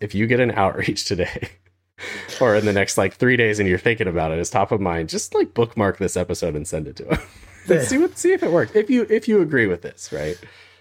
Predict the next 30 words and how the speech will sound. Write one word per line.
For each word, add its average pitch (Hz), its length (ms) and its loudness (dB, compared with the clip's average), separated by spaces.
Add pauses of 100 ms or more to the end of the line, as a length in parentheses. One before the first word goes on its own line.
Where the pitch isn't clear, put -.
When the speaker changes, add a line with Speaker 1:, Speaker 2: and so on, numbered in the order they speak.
(200)
Speaker 1:
Uh, 87 380 4
but 113 160 2
if 117 140 0
not, 76 500 -2
tell 101 180 2
us 87 140 0
why, 67 440 -2
and 78 380 -4 (420)
let's 90 180 0
all 76 120 2
keep - 180 -6
talking - 300 -8
about - 260 -20
it. 160 60 -6
Speaker 2:
Yeah, 170 160 2
or 156 140 4
may-, 185 200 2
or 156 80 6
maybe, 175 200 2
or 156 100 0
maybe 156 180 2
we 170 140 4
need 151 140 0
to 147 60 2
ask 135 240 0
our 139 120 -2
audience 131 400 -2
to - 80 -8
start, 123 420 -2 (180)
uh, 117 680 0